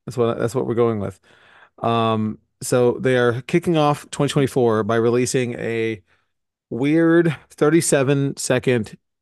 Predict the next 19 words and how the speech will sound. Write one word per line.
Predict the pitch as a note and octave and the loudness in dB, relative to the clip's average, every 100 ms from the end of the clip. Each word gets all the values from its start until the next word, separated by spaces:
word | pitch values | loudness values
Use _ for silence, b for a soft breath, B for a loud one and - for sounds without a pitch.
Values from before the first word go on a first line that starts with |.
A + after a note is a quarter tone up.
| _ _ _ _ _ | _ _ _ _ _
teaser | - D3+ D3+ A2 F#2 F#2+ b b b b _ _ _ _ _ _ _ _ | -6 -2 0 0 -2 -4 b b b b _ _ _ _ _ _ _ _
of | B2 | -2
a | A#2 | 0
movie. | A#2+ B2 - - _ _ _ _ | 2 0 -2 -12 _ _ _ _
And | C3+ C3+ B2 | -6 -4 -4
it, | C3+ A#2 _ _ _ | -6 -8 _ _ _
the | - | -8
thing | A#2 F#3 | 0 2
is, | A#2+ G2 G2+ - _ _ _ _ | 2 -2 -6 -10 _ _ _ _
we | C3 | -2
don't | C#3+ C#3+ B2 | 0 2 2
know | B2 | 2
what | B2 - | 2 0
movie | B2 A2 A2 A2 | -2 0 0 -2
this | - G#2+ | -4 -4
is | |
a | A2 | -6
teaser | G#2+ A2+ F#2+ | -4 -4 -4
for. | - - | -8 -10